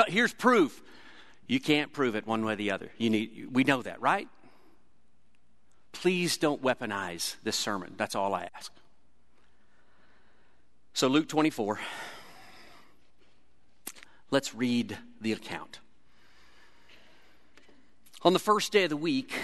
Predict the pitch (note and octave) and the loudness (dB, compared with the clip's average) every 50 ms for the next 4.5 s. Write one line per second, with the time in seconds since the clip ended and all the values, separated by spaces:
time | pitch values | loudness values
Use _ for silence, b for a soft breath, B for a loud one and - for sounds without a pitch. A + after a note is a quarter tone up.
0 | B B B B B B2 A#2+ C#3+ C#3+ D3+ D3+ D3+ C#3+ D3 D3 D3 D3 C#3+ C#3 C#3 | B B B B B 2 4 6 6 6 4 4 4 4 2 2 2 2 2 4
1 | C3 B2 B2+ C3 B2 A2 A2 A2+ A#2 A#2 A2+ A#2 B2+ B2+ B2+ A#2+ A#2 - - - | 4 4 4 4 4 2 2 0 0 2 2 2 2 2 2 0 -2 -4 -8 -8
2 | - - - - - A#2 G2+ G#2+ G#2+ - - A#2+ A2 - A#2+ A2+ B2 B2 - B2 | -4 -4 -4 -2 0 0 0 0 -2 -4 -6 -6 -4 -2 -2 -2 -2 -2 -4 -6
3 | - - A2+ A2 A2+ A2+ A2+ A2 A2 A#2 G#2+ G2+ G2+ A2 G#2+ - - A#2 G#2+ G#2 | -6 -4 -4 -2 -2 -2 -2 -2 -4 -4 -4 -2 -2 -2 -4 -4 -6 -8 -8 -8
4 | G#2 - B2 A#2 A2+ A2+ G#2+ G#2+ G#2+ | -6 -6 -8 -6 -6 -8 -8 -10 -12